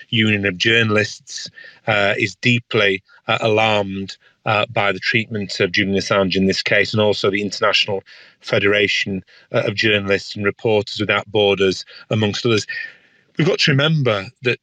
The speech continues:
Julian Assange is working with newspapers like, uh, The Guardian. Um, he exposed, um, human rights abuses and war crimes carried out in our name, uh, in Iraq, in Afghanistan, the human rights abuses in Guantanamo Bay.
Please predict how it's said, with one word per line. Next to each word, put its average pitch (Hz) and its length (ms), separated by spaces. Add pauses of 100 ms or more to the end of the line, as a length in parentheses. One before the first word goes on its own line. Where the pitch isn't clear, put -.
(100)
Julian 131 260
Assange 117 320
is 110 120
working 120 380
with 104 140
newspapers 110 720
like, 107 420
uh, 101 220 (100)
The 117 80
Guardian. 98 760 (500)
Um, 104 320
he 110 120
exposed, 120 1040 (320)
um, 110 380 (600)
human 139 300
rights 127 300
abuses 101 840 (240)
and 123 120
war 123 220
crimes 104 400
carried 107 300
out 101 300
in 117 100
our 104 160
name, 101 480 (300)
uh, - 20
in 104 120
Iraq, 104 460
in 107 80
Afghanistan, 104 880 (220)
the - 80
human 110 240
rights 107 300
abuses 104 720
in 123 120
Guantanamo 101 680
Bay. 101 460